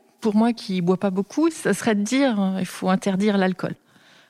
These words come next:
puisque c'est une drogue, parce que ça donne des effets monstrueux. Enfin, en, en alcoolologie, on connaît bien les effets, euh,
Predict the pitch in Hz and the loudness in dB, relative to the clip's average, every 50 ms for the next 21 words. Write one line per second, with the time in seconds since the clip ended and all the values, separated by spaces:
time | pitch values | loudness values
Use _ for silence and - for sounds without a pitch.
0 | _ _ _ - - - 196 185 - 190 180 165 160 170 170 190 208 214 208 - | _ _ _ -14 -8 -8 -6 -4 0 0 0 2 2 2 2 2 2 0 0 -2
1 | 185 175 - - - 170 156 151 - 160 - - 170 160 160 175 175 175 170 160 | -4 -6 -6 -8 -8 -8 -6 -6 -8 -8 -8 -8 -6 -4 -4 -2 -2 -2 -2 -4
2 | 151 151 160 170 160 170 170 165 - - - 185 175 180 170 165 165 180 180 - | -4 -2 -2 -2 -2 -2 -4 -6 -6 -6 -6 -4 -2 -2 -2 -2 -2 -4 -4 -6
3 | - - - 190 196 196 220 226 240 226 208 190 175 - - 185 180 175 175 165 | -10 -10 -6 -4 0 0 2 2 2 2 2 0 -2 -2 -2 0 0 0 -2 -2
4 | 165 175 180 196 196 190 175 180 - - 185 185 190 185 185 - - 190 175 185 | -4 -4 -6 -6 -8 -8 -8 -8 -6 -2 0 2 2 2 2 2 2 2 2 2
5 | 202 202 240 269 240 196 190 - 226 196 208 226 208 226 277 285 262 214 202 202 | 2 2 2 2 2 2 0 0 2 2 2 2 2 2 2 2 4 2 2 2
6 | 185 180 180 170 - - 170 165 165 156 147 147 147 | 2 0 -2 -2 -2 -2 -2 0 0 0 -2 -2 -4